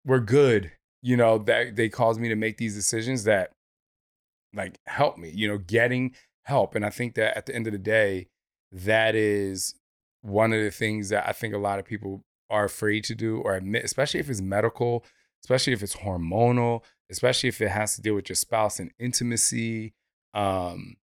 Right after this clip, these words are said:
and as a man, you know, not wanting to feel weak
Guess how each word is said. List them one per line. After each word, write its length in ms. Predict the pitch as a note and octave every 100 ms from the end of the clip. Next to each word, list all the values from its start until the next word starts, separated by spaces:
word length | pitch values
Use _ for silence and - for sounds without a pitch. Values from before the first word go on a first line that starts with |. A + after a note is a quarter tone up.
| _ _ _
and 140 | A2+ A2
as 160 | G#2
a 60 | G2+
man, 640 | F#2+ F#2+ A2+ A#2+ A#2 A2
you 140 | G#2 A2
know, 420 | G#2 G2+ G2 - _
not 300 | G#2 G#2+ A2+
wanting 260 | G#2+ G#2 G2+
to 120 | -
feel 380 | - - G#2+ G#2+
weak 480 | G2 G2+ A2+ A#2